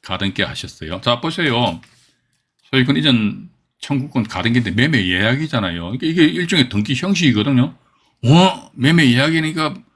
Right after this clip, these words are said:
보존 가등기구나. 웃기는 소리 하지 말라고. 모르면 가만히 있으라고. 예? 이거 이제 여러분들한테 말씀드리는 게 아니고요. 어디 이제 블로그, 어, 운영하시거나 아니면 이런 일본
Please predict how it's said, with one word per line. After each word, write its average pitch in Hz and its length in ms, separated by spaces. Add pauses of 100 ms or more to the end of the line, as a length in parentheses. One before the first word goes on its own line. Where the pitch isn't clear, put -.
(340)
보존 160 400
가등기구나. 147 680
웃기는 160 380
소리 131 140
하지 127 140
말라고. 95 420
모르면 165 340
가만히 113 280
있으라고. 92 540 (400)
예? 120 180 (360)
이거 151 100
이제 135 180
여러분들한테 147 440
말씀드리는 120 360
게 - 60
아니고요. 104 600 (260)
어디 117 180
이제 107 160
블로그, 139 500
어, 95 300 (200)
운영하시거나 107 540
아니면 101 280
이런 113 320
일본 113 400